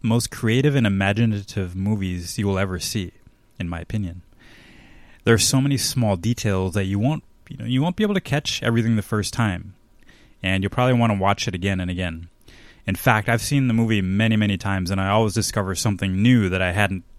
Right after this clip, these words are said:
caught before. And actually, this, this time when I watched, uh, I was watching, it was part two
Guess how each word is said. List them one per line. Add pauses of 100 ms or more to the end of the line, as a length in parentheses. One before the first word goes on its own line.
caught
before. (960)
And
actually,
this, (160)
this (140)
time
when
I
watched, (120)
uh, (300)
I
was (220)
watching, (580)
it
was
part
two